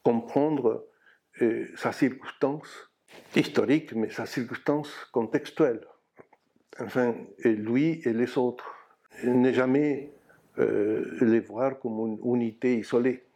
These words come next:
Et même si, s'il s'agit de thérapie de couple, et ne pas oublier qu'il y a les enfants. Et, et qu'il est vu, euh, observé,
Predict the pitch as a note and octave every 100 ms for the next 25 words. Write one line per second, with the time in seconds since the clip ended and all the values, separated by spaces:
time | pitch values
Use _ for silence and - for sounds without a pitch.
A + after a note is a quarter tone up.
0 | _ _ - A2 A#2 G2+ - G2 F2+ A2+
1 | G2+ A#2+ C3+ B2+ - - - - - -
2 | G#2+ F#2+ - - - G#2+ F#2+ G#2 G2+ -
3 | B2+ B2 A2 - G#2 G#2+ G2 - G2 A#2
4 | G#2+ G#2+ D#3 D#3 A2+ G#2+ - - - -
5 | A2+ G2+ B2 B2+ A2+ A2+ B2 C3 - _
6 | _ - A2+ G#2+ A#2 A2 A#2 A#2 B2+ G2
7 | _ _ _ _ _ _ _ A2+ G#2 -
8 | - A#2 - G#2+ G#2 G2+ - - A2 G#2+
9 | B2 A2+ G#2 - C3+ C#3 B2+ - _ _
10 | _ _ - B2+ A#2+ - A#2+ - A#2 A#2+
11 | A2+ C3 C3